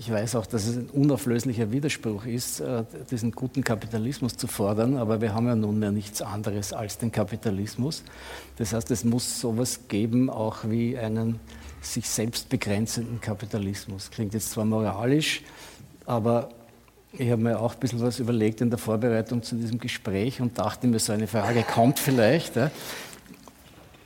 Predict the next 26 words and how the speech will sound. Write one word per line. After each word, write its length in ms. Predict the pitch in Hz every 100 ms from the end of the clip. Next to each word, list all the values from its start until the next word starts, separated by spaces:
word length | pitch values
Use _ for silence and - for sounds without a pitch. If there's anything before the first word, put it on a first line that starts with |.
| - - _ _ - - - 135
Der 60 |
Falter 520 | - 113 117 156 147
hat 140 | 127 127
zum 140 | 131
Beispiel 320 | 120 - 131
nie 160 | 120 139
darauf 240 | 123 127
bestanden, 680 | - 131 - 101 123 147 135
Rendite, 680 | 127 120 120 151 151 120 104 - -
Renditenziele 920 | 135 127 127 143 139 117 - 107 104
zu 100 | -
formulieren, 680 | 113 107 107 101 98 95 98 - - - _
sondern 260 | - 110 110
wir 100 | 117
haben 120 | 127
uns 120 | 123
immer 200 | 135 139
damit 320 | 131 127 123
begnügt, 500 | - - 120 139 -
auch 180 | 110 110
wenn 140 | 110 110
es 80 |
uns 180 | 113 104
gut 280 | - 139 -
ging, 260 | 117 143 170 - - - - - -
äh, 300 | 117 113